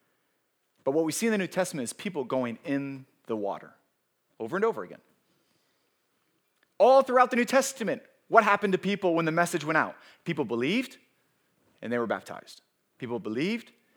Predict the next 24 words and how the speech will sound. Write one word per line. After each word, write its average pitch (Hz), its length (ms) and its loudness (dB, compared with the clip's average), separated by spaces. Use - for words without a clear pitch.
and 127 100 -8
they 123 60 -2
were 120 100 -2
baptized. 95 500 -6
Baptism 220 640 4
is 180 140 0
the 160 80 -2
sign 185 460 2
of 147 120 -6
the 139 80 -2
Christian's 190 580 -2
new 165 220 -2
life. 135 440 -2
What 202 160 4
it 214 120 2
does 254 260 8
is 170 180 2
it, 175 180 2
it 190 120 -2
symbolizes 170 760 4
your 165 200 4
turning 240 440 2
from 185 280 0
sin, 185 540 0